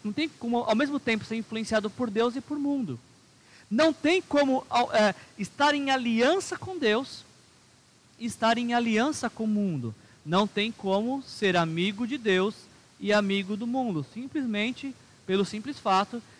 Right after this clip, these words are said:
de que Deus e o mundo, os valores de Deus e os valores do mundo andam em direções opostas. Então não tem como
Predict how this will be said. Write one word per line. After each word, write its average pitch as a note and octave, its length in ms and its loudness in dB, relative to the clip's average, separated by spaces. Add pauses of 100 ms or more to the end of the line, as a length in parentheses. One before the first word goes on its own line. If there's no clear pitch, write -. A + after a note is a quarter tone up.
(140)
de C#3 120 -10
que - 160 -8
Deus G3+ 420 2
e E4+ 60 -2
o F4 40 -2
mundo, A3 460 -2 (340)
os C3+ 120 -8
valores E3+ 380 2
de E4 100 0
Deus A3 260 2
e G#3 40 -8
os G#3+ 60 -8
valores G3+ 220 0
do G3 80 0
mundo F#3 460 2
andam G3 440 0 (300)
em F3 80 -6
direções G3+ 680 0 (180)
opostas. A3 640 0
Então D#3+ 260 -6
não A3+ 180 -4
tem B3 220 -6
como G3 560 -4